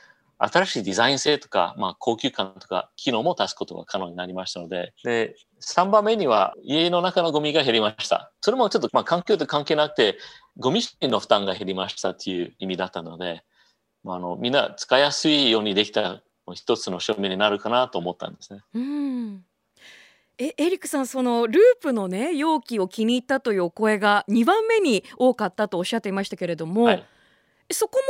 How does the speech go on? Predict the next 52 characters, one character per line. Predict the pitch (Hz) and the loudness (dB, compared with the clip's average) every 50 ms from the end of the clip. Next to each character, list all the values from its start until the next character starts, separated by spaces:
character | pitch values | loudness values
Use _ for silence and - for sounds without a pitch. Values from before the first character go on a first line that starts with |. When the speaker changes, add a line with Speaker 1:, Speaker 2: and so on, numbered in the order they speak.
| 539 554 480 392 | 8 8 8 6
Speaker 2:
も | - - - | 4 0 -6
踏 | 294 - 453 | -6 -4 -4
ま | 466 480 494 523 494 427 | -2 0 0 0 0 0
え | - | -2
て | - 392 330 | -2 -2 0
デ | 220 277 277 | 0 0 0
ザ | 262 311 311 | 0 0 0
イ | 311 285 | 0 0
ン | 240 | 0
っ | |
て | - 208 | -2 -2
い | |
う | 190 | -4
の | |
は | 180 | -4
や | 175 | -4
っ | |
ぱ | - 202 | -4 -4
り | 196 | -6
考 | - - 208 214 226 240 247 | -4 -2 -2 0 0 2 2
え | |
ら | 240 240 247 | 2 2 0
れ | 214 | 0
た | - 180 | -2 -4
ん | 160 156 | -8 -8
で | 147 | -10
す | - - | -12 -12
か？ | - - - - - - _ _ _ _ _ _ _ _ _ | -14 -14 -14 -14 -16 -20 _ _ _ _ _ _ _ _ _
Speaker 1:
そ | - - 180 170 | -4 0 0 2
う | |
で | 135 113 | 2 0
す | - - | 2 4
ね。 | 120 | 6
あ | 117 120 | 6 6
の、 | 123 123 120 120 120 123 - - - | 6 6 6 6 4 2 0 -2 0
ル | 175 247 | 0 0
ー | 240 | 0
プ | - - | 0 0
の | 107 101 98 | 0 0 0
容 | 107 110 151 185 185 | 0 2 2 2 2
器 | - 120 | 2 -2
の | 101 92 | -2 -2
基 | - - 117 | -4 -6 -4
準 | 98 107 110 104 | -2 0 0 2
は | 101 104 | 2 2
三 | 98 101 101 | 0 0 -2
つ | - - 120 | 0 0 0
あ | |
り | 117 120 | 0 2
ま | 120 127 127 | -2 -2 -4
し | 120 - | -4 0
て、 | - 101 101 101 98 90 87 - | 2 2 4 4 2 0 -2 -6